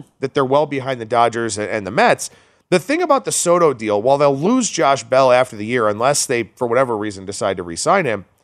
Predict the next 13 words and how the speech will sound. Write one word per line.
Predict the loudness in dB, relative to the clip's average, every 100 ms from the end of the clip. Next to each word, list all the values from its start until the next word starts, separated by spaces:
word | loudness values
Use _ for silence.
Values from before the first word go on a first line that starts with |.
| _ _ _
they | -2
still | 2 4
have | 2
control | -2 -2 0 0
on | 0
Hader, | 0 0 0 -4 -8 _
and | -6
they | -2
still | 2 2
have | 2
control | -2 2 2
on | 2 0
Soto. | -2 0 -2